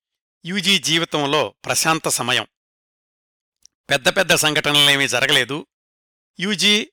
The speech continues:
వ్యాలంటైన్ వాళ్ళిద్దరూ కలిసి జెనీవా చుట్టుపక్కల దేశాలు పర్యటిస్తూ ఉండేవాళ్లు, లేదా ఇంట్లోనే ఉండి టైమ్ మ్యాగజైన్ క్రమం తప్పకుండా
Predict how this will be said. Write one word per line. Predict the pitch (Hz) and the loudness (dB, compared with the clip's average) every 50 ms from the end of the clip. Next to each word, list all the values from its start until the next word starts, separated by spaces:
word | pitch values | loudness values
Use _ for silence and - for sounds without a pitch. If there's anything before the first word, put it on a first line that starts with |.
| _ - | _ -2
వ్యాలంటైన్ | 143 147 147 156 160 156 147 - 151 147 147 - - - | 2 2 4 4 4 2 2 2 2 2 2 0 -4 -4
వాళ్ళిద్దరూ | 160 143 139 143 139 139 175 180 | -2 0 0 0 0 0 -2 -4
కలిసి | 170 - 151 151 151 139 - 202 170 143 - - | -2 0 0 0 0 0 0 0 -2 -2 -4 -6
జెనీవా | 117 117 156 156 165 165 165 156 151 156 156 | -2 0 0 2 4 2 2 2 2 2 0
చుట్టుపక్కల | - - - - - 190 - 160 - - 143 135 120 - - _ _ _ _ _ _ _ _ _ _ - | 0 -2 -8 -10 -8 -4 -4 -4 -2 0 0 0 0 0 -4 _ _ _ _ _ _ _ _ _ _ -2
దేశాలు | 143 160 156 - 175 165 151 131 120 _ _ | 0 0 2 2 0 0 0 -2 -6 _ _
పర్యటిస్తూ | - 135 147 165 156 - 151 - - - 151 | 0 2 2 2 2 0 -2 -4 -6 -6 -8
ఉండేవాళ్లు, | 135 135 131 139 127 120 120 113 113 123 139 165 - _ _ _ _ _ _ _ _ _ _ _ _ _ _ _ _ _ _ _ _ _ _ _ - | -6 -2 0 0 2 2 2 0 -2 -4 -6 -8 -10 _ _ _ _ _ _ _ _ _ _ _ _ _ _ _ _ _ _ _ _ _ _ _ -2
లేదా | 180 170 180 185 190 202 | 2 2 2 4 4 2
ఇంట్లోనే | 214 190 175 180 - 196 196 190 185 180 | 0 -2 -4 -6 -4 -2 0 2 2 2
ఉండి | 170 160 160 170 175 196 170 127 | 2 0 -2 -2 0 0 0 0
టైమ్ | - _ - 175 196 196 180 | 0 _ 0 0 2 2 2
మ్యాగజైన్ | 165 156 151 147 135 151 151 147 | 2 2 2 2 0 0 0 -2
క్రమం | - - 143 143 156 160 | -2 -2 -2 0 -2 -2
తప్పకుండా | - 147 139 - - - 151 139 135 135 | -2 -4 -4 -4 -6 -8 -4 -2 0 0